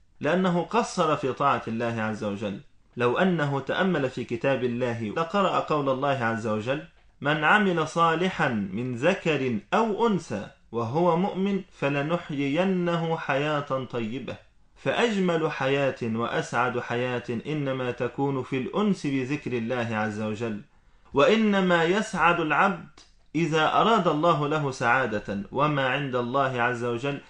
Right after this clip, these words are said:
لا يوهب إلا بطاعته. فمن ظن أن السعادة تكون في مشاهدة فيلم،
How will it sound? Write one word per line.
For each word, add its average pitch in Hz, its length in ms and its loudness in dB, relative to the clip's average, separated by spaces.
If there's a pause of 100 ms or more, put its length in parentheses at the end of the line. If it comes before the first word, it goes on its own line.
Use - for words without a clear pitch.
(200)
لا 131 200 2
يوهب 160 600 0
إلا 220 320 0
بطاعته. 135 580 -2 (440)
فمن 131 280 2
ظن 156 280 4
أن 131 260 -2
السعادة 120 500 0
تكون 117 680 -4
في 113 260 -4
مشاهدة 113 580 -4
فيلم، 107 520 -6